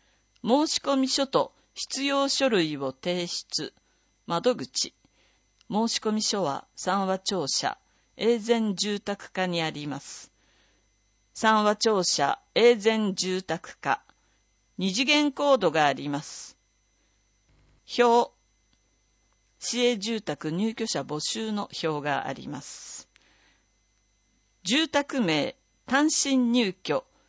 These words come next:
使用料、家賃、間取り、備考の順に読みます。新規募集、多数抽選、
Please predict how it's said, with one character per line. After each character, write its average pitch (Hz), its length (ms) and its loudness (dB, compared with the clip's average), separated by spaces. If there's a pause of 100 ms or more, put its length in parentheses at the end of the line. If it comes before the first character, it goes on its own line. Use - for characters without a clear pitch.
(140)
使 - 280 -4
用 262 240 4
料、 139 340 -2 (260)
家 190 140 -4
賃、 - 320 -8 (400)
間 185 220 2
取 214 340 4
り、 - 80 -20 (220)
備 160 300 -12
考 196 380 0 (240)
の 269 260 0
順 202 420 0
に 196 160 -2
読 165 160 0
み 156 180 -2
ま 131 120 -2
す。 - 300 -14 (1200)
新 330 340 4
規 175 220 -2
募 160 160 2
集、 175 500 2 (480)
多 208 180 2
数 - 180 -4 (160)
抽 175 340 -2
選、 165 480 0